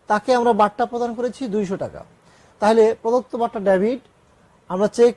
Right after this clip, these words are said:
পেয়েছি, ব্যাংক হিসাব ডেবিট, আমাদের দেনাদার নাম আছে, নাম উল্লেখ থাকলে লিখতে হবে দেনাদার হিসাব ব্র্যাকেটে পাহিম, অথবা যদি দাম না, মানে না-, নাম না থাকে,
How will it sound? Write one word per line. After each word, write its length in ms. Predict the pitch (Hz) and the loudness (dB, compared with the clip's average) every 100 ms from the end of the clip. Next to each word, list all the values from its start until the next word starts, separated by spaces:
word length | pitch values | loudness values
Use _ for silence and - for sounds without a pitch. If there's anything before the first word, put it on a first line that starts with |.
| - | 0
পেয়েছি, 480 | 240 226 - 269 262 - | 2 2 -2 -12 -14 -8
ব্যাংক 280 | 180 185 202 | -4 -4 -6
হিসাব 300 | 208 240 190 | -8 -6 -2
ডেবিট, 340 | 202 196 262 269 _ _ - | 0 0 -2 -8 _ _ -8
আমাদের 400 | 180 208 247 175 | -2 2 2 4
দেনাদার 420 | 202 214 202 156 107 135 | 2 4 2 0 -2 -6
নাম 260 | 180 208 | -2 0
আছে, 300 | 214 190 233 | 0 -2 -6
নাম 280 | 262 208 202 | -4 -2 -2
উল্লেখ 260 | 214 214 208 | -2 -2 -4
থাকলে 200 | - 220 | -6 -8
লিখতে 240 | 226 196 226 | -6 -4 -4
হবে 200 | 214 214 | -2 0
দেনাদার 500 | 170 175 180 202 247 262 _ - | 0 0 0 2 0 -4 _ -10
হিসাব 320 | 196 220 220 | -6 -2 -2
ব্র্যাকেটে 400 | 160 170 196 190 | 0 -2 -2 -6
পাহিম, 380 | - 175 190 262 - _ _ _ - | 0 0 0 -4 -8 _ _ _ -4
অথবা 420 | 190 240 262 185 | -4 0 2 4
যদি 180 | 196 196 | 4 2
দাম 340 | 190 202 226 190 | 2 0 -2 -4
না, 160 | 196 | -2
মানে 160 | 190 196 | 0 -2
না-, 160 | 180 | -4
নাম 280 | 170 180 202 | -4 -2 -2
না 120 | 254 | -2
থাকে, 400 | 240 190 - 233 | -4 -6 -4 -4